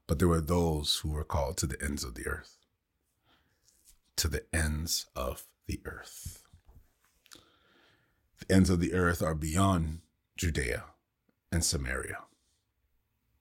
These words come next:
Jerusalem is the heart of the Jewish faith. Jerusalem is the capital. Jerusalem is the pinnacle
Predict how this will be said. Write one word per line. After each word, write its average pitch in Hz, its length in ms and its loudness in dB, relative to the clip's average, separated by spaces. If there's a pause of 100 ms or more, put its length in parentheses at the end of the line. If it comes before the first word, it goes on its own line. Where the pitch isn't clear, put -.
(340)
Jerusalem 98 640 12
is 80 100 0
the 73 120 0
heart - 360 -4 (800)
of 76 300 2
the 76 60 -2
Jewish 80 420 2
faith. - 360 -8
Jerusalem 92 500 4
is 80 120 0
the - 140 -10 (100)
capital. - 540 -4 (1000)
Jerusalem 95 640 8
is 80 160 2
the 73 300 -6 (520)
pinnacle 98 840 8